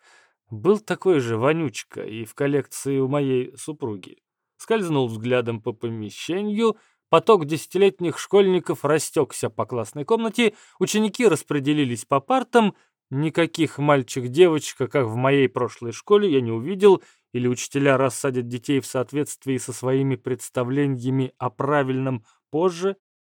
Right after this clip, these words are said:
Вообще не заметил за ученическими партами разнополых пар. Мальчики оккупировали задние парты, девчонки расселись на местах, что ближе к доске и к учительскому столу.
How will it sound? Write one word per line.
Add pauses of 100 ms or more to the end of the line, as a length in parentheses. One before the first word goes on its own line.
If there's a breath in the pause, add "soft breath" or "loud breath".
(160)
Вообще
не
заметил
за
ученическими
партами
разнополых
пар. (540)
Мальчики
оккупировали
задние
парты,
девчонки
расселись
на
местах,
что
ближе
к
доске (220 soft breath)
и
к
учительскому
столу.